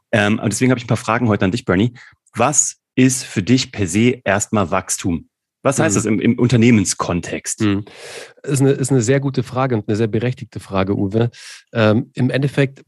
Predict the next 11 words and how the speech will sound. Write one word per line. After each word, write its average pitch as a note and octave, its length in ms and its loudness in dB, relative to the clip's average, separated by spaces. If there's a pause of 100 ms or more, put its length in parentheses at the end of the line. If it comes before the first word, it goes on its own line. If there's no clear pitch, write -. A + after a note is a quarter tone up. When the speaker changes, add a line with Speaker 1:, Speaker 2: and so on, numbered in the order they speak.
Speaker 2:
Wachstum C#3 560 0
beziehungsweise A2+ 840 2 (180)
Business D3 320 2
Development, B2 580 -2
Skalierung B2+ 520 -4
ist A2+ 180 -8
ja A#2+ 200 -2
am A2 180 -4
Ende C#3 400 2
des - 220 -4
Tages A#2 440 -2